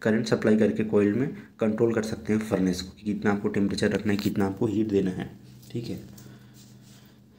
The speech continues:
यहाँ पे आप पूरा जो है structure देख सकते हैं। ये furnace की body है, बाहर से तो स्टील का ही बना होता है, अंदर में लेकिन refractory की lining होती है, ऊपर में furnace cover है, ठीक है।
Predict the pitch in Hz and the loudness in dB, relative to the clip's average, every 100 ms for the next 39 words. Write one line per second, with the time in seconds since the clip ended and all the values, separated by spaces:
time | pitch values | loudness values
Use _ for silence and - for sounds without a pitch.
0 | - - _ 110 110 120 131 127 127 123 | -20 -20 _ -6 -4 0 0 2 2 0
1 | 113 - - - - - - _ - - | 0 -8 -20 -20 -20 -20 -20 _ -20 -10
2 | 110 113 110 - 107 - 110 110 - 104 | -4 -2 -2 0 0 0 0 0 -2 -8
3 | - 104 120 - - 110 110 - 104 110 | -4 -4 -4 -8 -8 -4 -2 0 0 0
4 | - 110 104 107 110 - - 113 101 107 | 0 2 2 4 2 0 -4 -2 -2 -2
5 | 104 113 117 113 117 110 113 107 104 104 | -4 -4 -6 -2 0 2 2 2 0 -2
6 | 104 110 101 104 107 101 104 104 95 - | -4 -2 0 2 2 2 -2 -2 -4 -2
7 | 107 101 98 104 95 98 98 104 - - | 0 0 0 -2 -4 -4 -4 -6 -14 -20
8 | - - - 104 110 110 110 110 101 107 | -20 -20 -10 -2 2 6 6 4 0 0
9 | 107 104 101 101 113 - - - - - | 0 0 0 0 -6 -10 -18 -20 -20 -20
10 | - - 107 92 110 101 | -20 -16 -10 -6 -4 -6